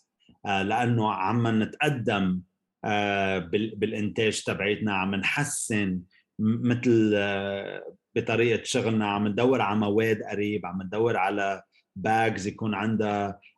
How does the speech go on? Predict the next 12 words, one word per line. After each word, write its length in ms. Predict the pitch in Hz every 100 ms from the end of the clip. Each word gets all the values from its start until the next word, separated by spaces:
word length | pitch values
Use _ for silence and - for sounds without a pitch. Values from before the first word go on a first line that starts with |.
| -
آم، 760 | 107 104 101 98 98 98 - 117
حب 420 | 107 - 131 113 110
للط-، 200 | - 120
أو 360 | 110 104 98
ف-، 100 | 95 -
الطبيعة 540 | 110 - 110 135 120 107
فيها 400 | - - 127 107
وم-، 300 | 101 90 90 - _ 143 117 113 117
مبنية، 800 | 107 104 104 120 131 107 95 98 _ _ _ -
آه، 320 | 101 101 95
بطريقة 600 | 95 87 - 110 123 117 -
التعامل 720 | - 95 110 107 95 90